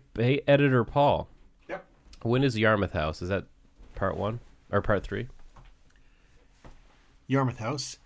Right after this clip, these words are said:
Speaker 2: is next week.
Speaker 1: Ugh,
Speaker 2: So
Speaker 1: okay.
Speaker 2: it closes out part three because things happen and then we go back to where we were staying.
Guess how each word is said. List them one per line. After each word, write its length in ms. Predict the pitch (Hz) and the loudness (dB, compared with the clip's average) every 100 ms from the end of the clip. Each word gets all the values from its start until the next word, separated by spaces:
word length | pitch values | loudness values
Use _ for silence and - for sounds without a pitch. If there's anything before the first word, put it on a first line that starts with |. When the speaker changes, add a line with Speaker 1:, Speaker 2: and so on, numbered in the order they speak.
| - | -14
Speaker 2:
is 300 | 92 85 98 | -12 -12 -12
next 380 | 101 131 - 120 | -10 -10 -8 -4
week. 420 | 160 131 - - - | -2 -4 -12 -10 -4
Speaker 1:
Ugh, 140 | 87 - - 85 | -4 -4 -10 -6
Speaker 2:
So 100 | 82 | -6
Speaker 1:
okay. 100 | - | -8
Speaker 2:
it 120 | - | -8
closes 380 | 147 147 127 139 | -4 -2 -2 -2
out 240 | 135 131 - - | -2 -4 -12 -8
part 260 | 143 131 131 | -4 -4 -4
three 320 | 139 135 135 | -2 2 2
because 600 | 123 - 120 - - - - _ _ - | 0 -6 -8 -8 -14 -18 -20 _ _ -8
things 220 | 143 131 | -6 -2
happen 340 | 139 135 135 123 | 0 0 0 -4
and 100 | 123 | -4
then 120 | 120 | -6
we 100 | 120 | -6
go 80 | 123 | -4
back 240 | 123 127 | -4 -4
to 60 | 131 | -6
where 160 | 120 | -6
we 120 | 110 | -8
were 120 | 104 107 | -12 -14
staying. 500 | - 160 127 104 | -4 -2 -2 -6